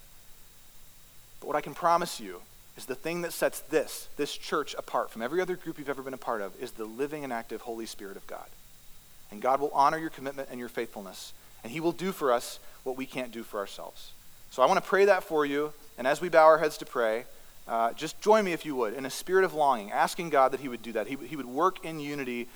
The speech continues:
for us to make us one body, that we could do what it is that he has for us to do in the world. Let's pray. Father, thank you for your word, and thank you for your faithfulness to us. We are not faithful to you, far from it. We have, uh, nothing to offer. I think the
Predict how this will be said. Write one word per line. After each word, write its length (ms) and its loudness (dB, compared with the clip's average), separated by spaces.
for 260 6
us 440 0
to 80 -8
make 220 2
us 200 0
one 240 -2
body, 220 8
that 100 -2
we 80 -6
could 180 -14
do 260 -4
what 120 2
it 100 -2
is 140 0
that 80 -6
he 80 -6
has 220 -2
for 100 -6
us 120 -6
to 80 -10
do 300 -10
in 100 -6
the 60 -6
world. 260 -6
Let's 140 -4
pray. 180 -6
Father, 220 8
thank 260 -2
you 80 -6
for 200 -2
your 120 -2
word, 360 -2
and 80 -8
thank 160 0
you 60 -4
for 100 -8
your 100 0
faithfulness 500 0
to 120 0
us. 160 -4
We 120 0
are 100 6
not 180 4
faithful 300 -4
to 140 -10
you, 180 -8
far 260 2
from 240 -2
it. 80 -14
We 100 -10
have, 280 2
uh, 340 -4
nothing 380 2
to 100 -8
offer. 300 2
I 60 -2
think 160 -10
the 160 -6